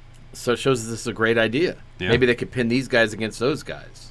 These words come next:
Speaker 1: Maybe get Menudo in there.
Speaker 2: Donnie Wahlberg was not in it,
Speaker 1: Oh,
Speaker 2: I don't think.
Speaker 1: the one, the, the one person with an acting credit. Look, you've been given. Wait, you haven't done your sequel, have you?
Speaker 2: I did.
Speaker 1: Okay. No, wait.
Speaker 2: It was very, um, not memorable. Can you remember it? See if you can remember it.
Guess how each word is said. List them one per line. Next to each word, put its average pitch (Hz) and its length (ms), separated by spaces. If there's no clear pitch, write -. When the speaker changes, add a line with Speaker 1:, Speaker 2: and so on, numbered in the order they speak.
Speaker 1:
Maybe 104 160
get 101 160
Menudo 110 480
in 123 100
there. 127 360
Speaker 2:
Donnie 123 200
Wahlberg 127 360
was 98 160
not 101 200
in 80 120
it, - 100
Speaker 1:
Oh, 90 140
Speaker 2:
I 95 60
don't 80 180
think. - 240
Speaker 1:
the 98 80
one, 110 240
the, 110 380
the 104 100
one 110 280
person 107 340
with 98 120
an 92 100
acting 92 320
credit. 76 340
Look, 135 400
you've 185 240
been 160 160
given. 117 360
Wait, 151 200
you 151 60
haven't 160 140
done 143 140
your 123 80
sequel, - 400
have 90 160
you? - 120
Speaker 2:
I 123 80
did. 80 280
Speaker 1:
Okay. 73 180
No, 139 100
wait. 92 160
Speaker 2:
It 135 60
was 113 160
very, 104 340
um, 98 340
not 104 180
memorable. 95 380
Can 120 120
you 113 120
remember 113 320
it? 123 140
See 151 100
if 135 80
you 147 80
can 127 100
remember 101 340
it. 85 100